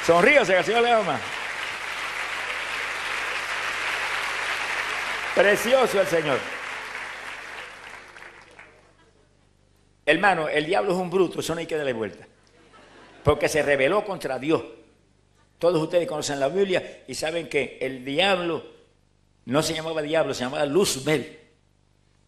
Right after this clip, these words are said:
La criatura más bella que Dios jamás ha criado es el diablo ese. Que ahora es más feo que, que <laughs> perdió hasta la belleza.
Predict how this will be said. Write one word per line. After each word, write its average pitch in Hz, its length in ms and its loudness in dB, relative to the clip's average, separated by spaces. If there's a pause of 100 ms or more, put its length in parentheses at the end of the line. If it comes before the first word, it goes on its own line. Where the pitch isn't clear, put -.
La 117 280 -8
criatura 139 460 0
más 135 200 -4
bella 147 300 4
que 135 120 -4
Dios 147 180 -2
jamás 156 280 -6
ha 151 120 2
criado 160 420 -4 (220)
es 135 120 0
el 160 140 2
diablo 156 460 2
ese. - 440 0 (960)
Que - 60 -16
ahora 147 140 -10
es 139 60 -14
más 143 140 -6
feo 156 220 -2
que, 135 160 -8
que - 120 -20
<laughs> - 2500 -20
perdió 131 260 -2
hasta 156 160 -4
la 160 80 -2
belleza. 143 440 -4